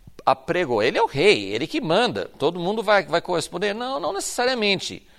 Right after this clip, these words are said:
O que que aconteceu no capítulo dezessete e no capítulo dezenove de Segundo Crônicas que preparou o povo para esse momento? Alguém sabe?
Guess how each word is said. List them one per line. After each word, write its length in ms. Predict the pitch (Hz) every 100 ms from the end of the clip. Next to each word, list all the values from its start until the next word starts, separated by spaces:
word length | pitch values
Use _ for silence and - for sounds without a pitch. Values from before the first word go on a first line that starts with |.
| - - -
O 160 | - 220
que 280 | - 370 427
que 40 |
aconteceu 1120 | 403 254 247 190 - - - 220 208 120 90 - - - - 131
no 120 | 147
capítulo 560 | 175 165 175 170 151
dezessete 1300 | 139 107 214 247 196 - - 127 127 170 - 220 226 -
e 100 | 202
no 80 |
capítulo 400 | 196 170 170 151
dezenove 1040 | 139 190 214 160 180 214 208 117 113 98 90 _ _ -
de 100 | 113
Segundo 380 | - 107 117 107
Crônicas 680 | 139 190 214 143 - 104 - - - -
que 120 | 247
preparou 1000 | - - - 294 349 349 285 226 220 233
o 40 | 220
povo 420 | - 208 214 175
para 160 | 180 175
esse 180 | -
momento? 500 | 151 147 127 113 98
Alguém 220 | 101 117 120
sabe? 460 | 180 185 104 -